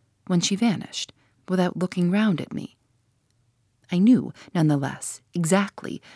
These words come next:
what dreadful face she had to show, and I wondered whether, if instead of being above,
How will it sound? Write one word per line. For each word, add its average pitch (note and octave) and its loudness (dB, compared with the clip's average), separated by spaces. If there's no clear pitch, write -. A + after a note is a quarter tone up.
what D#3+ -2
dreadful E3 0
face D#3+ -2
she - -2
had D#3 -2
to E3 -6
show, - -2
and A3 6
I A3+ 6
wondered B3 4
whether, E3+ 2
if G3+ -6
instead G3+ 2
of F3 -2
being E3+ 2
above, D#3+ -2